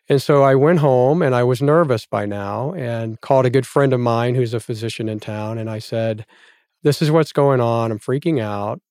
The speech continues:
Could you help me get in to see somebody?" And he made a couple of phone calls, and he, uh, got me in to see a neurologist that day. This neurologist, very competent, very kind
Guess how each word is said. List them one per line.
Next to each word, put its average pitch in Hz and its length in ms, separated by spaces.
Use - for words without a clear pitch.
Could 120 160
you 117 80
help 127 180
me 123 120
get 117 180
in 113 140
to 123 40
see 185 200
somebody?" 110 580
And 113 100
he 127 120
made 123 180
a 123 60
couple 127 260
of 143 80
phone 117 240
calls, 107 500
and 143 140
he, 139 180
uh, 131 200
got 135 180
me 156 100
in 147 100
to 147 40
see 151 160
a 143 40
neurologist 131 600
that 123 220
day. 127 500
This 135 220
neurologist, 135 640
very 127 240
competent, 143 720
very 127 260
kind 135 680